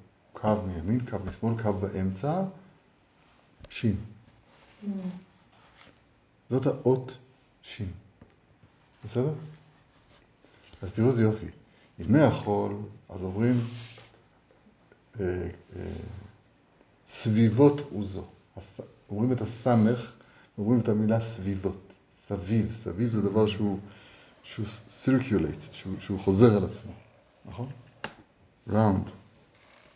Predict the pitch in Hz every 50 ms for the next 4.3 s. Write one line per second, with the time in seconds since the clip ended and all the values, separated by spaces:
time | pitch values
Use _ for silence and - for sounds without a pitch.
0 | _ - - 107 101 98 95 101 101 110 117 - - - - _ _ _ _ _
1 | _ _ _ _ _ - - - _ _ _ _ _ _ _ _ _ _ _ _
2 | _ _ _ _ _ _ _ _ _ _ _ _ _ _ _ _ _ _ _ _
3 | _ - - - - - - - - - - _ - 104 98 98 95 90 90 90
4 | 87 87 85 85 87